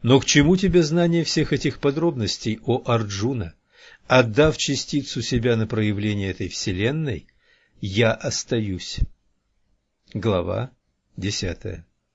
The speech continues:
В далёком прошлом, когда актом жертвы из эманации Бога возникли люди, Господь сказал:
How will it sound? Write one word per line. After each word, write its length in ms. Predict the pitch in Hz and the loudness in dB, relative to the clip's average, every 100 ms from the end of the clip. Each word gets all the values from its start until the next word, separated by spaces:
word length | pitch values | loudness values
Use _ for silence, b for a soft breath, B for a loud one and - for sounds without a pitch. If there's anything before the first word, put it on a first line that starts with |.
| _ _ _ _ _ _ _ _ _ _ _ _ _ _ _ - | _ _ _ _ _ _ _ _ _ _ _ _ _ _ _ -8
В 160 | 98 | -2
далёком 520 | 101 110 180 185 180 | 2 6 6 8 4
прошлом, 500 | 170 180 165 170 165 | 6 6 6 4 2
когда 360 | 147 151 131 143 - | 4 2 6 4 6
актом 420 | 139 - 139 131 | 2 2 -2 0
жертвы 520 | 101 120 123 120 123 | 2 2 0 0 -2
из 280 | 131 113 - | 0 -2 0
эманации 640 | 131 110 113 113 107 120 110 | 0 0 0 0 0 0 0
Бога 280 | 107 107 | 0 0
возникли 560 | 107 104 95 104 104 101 | 0 0 -2 -6 -4 -2
люди, 440 | 101 101 92 92 b b b - | 0 -2 -2 -6 b b b -6
Господь 560 | 95 98 - 135 113 | -2 -2 -2 0 0
сказал: 560 | - 135 101 113 110 | 0 -2 0 2 0